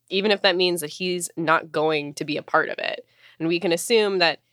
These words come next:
dealing out justice and getting rid of evildoers has always been a motive in his life, having been Khonshu's previous avatar. But the never-ending appearance of evil in the world can be disheartening and make a person jaded.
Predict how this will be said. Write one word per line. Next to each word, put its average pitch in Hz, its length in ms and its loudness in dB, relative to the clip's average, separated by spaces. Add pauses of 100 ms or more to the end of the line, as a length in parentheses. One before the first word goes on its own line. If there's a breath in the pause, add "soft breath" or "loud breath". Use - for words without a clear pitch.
(100)
dealing 240 300 6
out 190 160 2
justice 185 420 2
and 160 120 -2
getting 175 200 2
rid 165 120 0
of 151 100 -4
evildoers 160 680 -2
has 156 120 -6
always 180 400 2
been 170 160 0
a 147 60 0
motive 180 640 -2 (100)
in 220 160 -2
his 220 260 -4
life, 214 420 -2 (240 loud breath)
having 175 360 4
been 165 200 2
Khonshu's 160 500 -2
previous 151 400 -6
avatar. 175 580 2 (300 soft breath)
But 180 140 2
the 185 60 2
never-ending 180 500 2
appearance 165 420 -2
of 160 100 -8
evil 160 360 -2
in 151 140 -6
the 147 80 -4
world 147 440 -2
can 156 140 -4
be 151 140 -4
disheartening 151 680 0
and 160 100 -4
make 156 140 -2
a 165 60 -6
person 147 340 -4
jaded. 113 480 -6